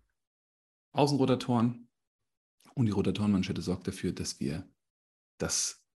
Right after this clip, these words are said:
gesund machen. Die Rhomboideen ebenfalls.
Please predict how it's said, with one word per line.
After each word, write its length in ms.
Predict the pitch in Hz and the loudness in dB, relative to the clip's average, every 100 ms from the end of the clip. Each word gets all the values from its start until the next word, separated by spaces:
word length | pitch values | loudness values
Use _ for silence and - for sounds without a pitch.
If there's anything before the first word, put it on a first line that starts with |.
| - | 0
gesund 480 | 127 147 139 - - _ _ _ _ | 4 6 6 2 -10 _ _ _ _
machen. 400 | 104 - 67 - _ _ _ - | -2 -2 -4 -12 _ _ _ -6
Die 60 | 95 | -2
Rhomboideen 600 | 87 85 80 82 87 85 | 0 2 0 2 2 2
ebenfalls. 720 | 87 76 - 64 - - | 0 -4 -8 -10 -12 -14